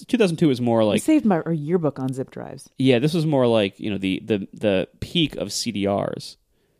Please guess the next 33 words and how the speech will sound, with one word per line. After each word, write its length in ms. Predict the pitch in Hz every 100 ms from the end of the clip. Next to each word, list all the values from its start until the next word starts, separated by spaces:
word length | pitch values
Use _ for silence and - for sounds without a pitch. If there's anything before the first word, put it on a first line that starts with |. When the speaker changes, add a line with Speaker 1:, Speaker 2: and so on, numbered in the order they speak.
| _ _ _ _ _ _
Speaker 1:
You 80 | 104
know, 40 | 87
like, 140 | 101
D 120 | 131 160
V 80 |
D 120 | 151 135
R 160 | 127
wasn't 220 | 120 120 113
really 240 | 110 101
out 180 | 101 71
yet. 320 | 92 85 - _ _ _ _ _ -
C 200 | - 139
D 160 | 127
Rs 260 | 120 110 104
were, 220 | 101 98
yeah, 80 | 90
anyway. 320 | 127 110 - - _ _ _ -
So 180 | 123 110
I 140 | 151
would 100 | 170
put 260 | 151 117 143
Moonbase 320 | 135 120 -
Commander 280 | 120 110 120
somewhere 360 | 147 139 135
around 220 | 127 113 104
number 220 | 104 101
four, 260 | 104 98
with 120 | 95 95
everything 280 | 95 92 95
else 200 | 98 -
around 160 | 92 80
number 200 | 58 65
four. 260 | - 50